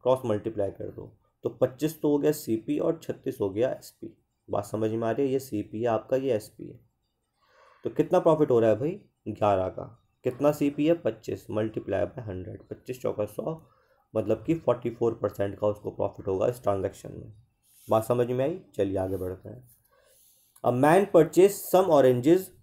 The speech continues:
at one orange for rupee two, मतलब कि एक ऑरेंज की कॉस्ट कितनी है? दो रुपये है। And same number of oranges, मतलब कि एक ही ऑरेंज दोबारा ख़रीदा उसने, at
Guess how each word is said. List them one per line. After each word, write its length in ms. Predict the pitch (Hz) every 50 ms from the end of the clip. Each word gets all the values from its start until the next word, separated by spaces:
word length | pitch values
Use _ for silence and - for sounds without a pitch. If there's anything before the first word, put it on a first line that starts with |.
| _ _ _ _ _ _ _ _ _ -
at 260 | 135 143 160 160 151 120 110 107 117
one 160 | 156 - - 131 131
orange 320 | 127 135 143 160 165 - - _
for 140 | - 135 135 127
rupee 260 | 127 127 127 139 139 135 -
two, 140 | - 110 104 95 98 - -
मतलब 260 | 107 107 113 120 127 123
कि 160 | - 156 - - 131 139
एक 160 | 143 143 - 120
ऑरेंज 200 | 113 113 110 -
की 60 | 123
कॉस्ट 300 | 110 110 110 110 - -
कितनी 300 | - 101 - - 107 107
है? 140 | 110 135 160 175 170 - _ _ _ _ _ -
दो 260 | 107 107 104 127 127
रुपये 240 | 113 104 - - -
है। 180 | - 101 104 - _ _ - - - _ _ _ _ _ _ _ _ _ _ _ _ _ _ -
And 240 | 131 151 175 180 -
same 440 | - - - 175 180 202 214 208 196
number 200 | 175 170 170 165
of 100 | 165 160
oranges, 420 | 160 147 135 127 127 117 117 107 110
मतलब 300 | 123 127 127 131 127 -
कि 100 | 156 160 - 135 135
एक 100 | 139 -
ही 60 | 143
ऑरेंज 200 | 127 123 131 123
दोबारा 260 | 110 117 110 110 110 110
ख़रीदा 320 | 110 110 104 104 104 101
उसने, 300 | 101 98 - 123 139 170 185 - _ _ _ _ _ _ _ _ _ _ _ _ _ _ _ _ _ _ _ _ _ _ -
at 260 | 165 143 160 170 170